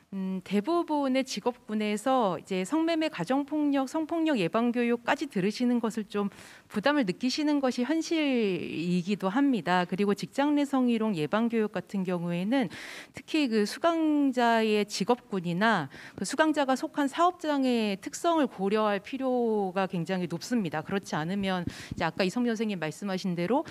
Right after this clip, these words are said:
이제 구제 절차가 자신들과 맞지 않거나 또는 그 사례가 너무 본인들의 어떤 일상과는 멀어서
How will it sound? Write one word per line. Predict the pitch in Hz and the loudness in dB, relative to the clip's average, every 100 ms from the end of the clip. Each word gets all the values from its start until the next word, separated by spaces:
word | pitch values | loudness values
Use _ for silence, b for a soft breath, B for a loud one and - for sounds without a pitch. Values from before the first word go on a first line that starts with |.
| B | B
이제 | - 190 | -8 -6
구제 | 196 254 | 0 2
절차가 | 247 220 226 202 | 4 2 2 0
자신들과 | 185 170 202 185 170 151 | -2 0 0 0 -2 -2
맞지 | 139 - | -4 -4
않거나 | 160 143 - 160 180 - B B - | -6 -4 -2 2 2 0 B B -2
또는 | 254 240 | 2 2
그 | 220 | 0
사례가 | 202 330 330 277 180 | 2 2 2 2 2
너무 | 170 190 202 175 | 2 2 0 -2
본인들의 | 151 208 233 208 190 | 0 2 2 2 2
어떤 | 170 151 165 156 | 2 0 -4 -2
일상과는 | 165 170 214 208 190 175 170 190 160 | -4 -4 -2 0 -2 -2 -2 0 -2
멀어서 | 143 202 214 180 175 | 0 0 0 -2 -2